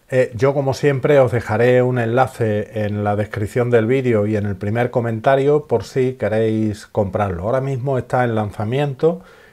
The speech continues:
y tiene muy buenos descuentos, ¿eh? Por si a alguien le interesa y lo quiere ver,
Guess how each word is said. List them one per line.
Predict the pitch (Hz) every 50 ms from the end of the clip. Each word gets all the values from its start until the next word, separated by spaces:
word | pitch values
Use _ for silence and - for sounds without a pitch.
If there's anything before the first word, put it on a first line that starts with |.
| _ _
y | - 107 101
tiene | - 120 120 123 135 135 135
muy | 127 123 127 143 151 160 147
buenos | 131 120 120 120 117 104 95
descuentos, | 95 92 - - 90 87 82 80 - - - - - _
¿eh? | 107 117 147 175 - _ _ _ _ _ _ _ _ _ _ _
Por | - - 87
si | - - 95
a | 98
alguien | 110 113 110 113 110 107
le | 107
interesa | 107 104 92 113 113 127 135 131 - 160 156 160
y | 147
lo | 117 110 104
quiere | - 120 110 113 117
ver, | 120 127 139 151 156 -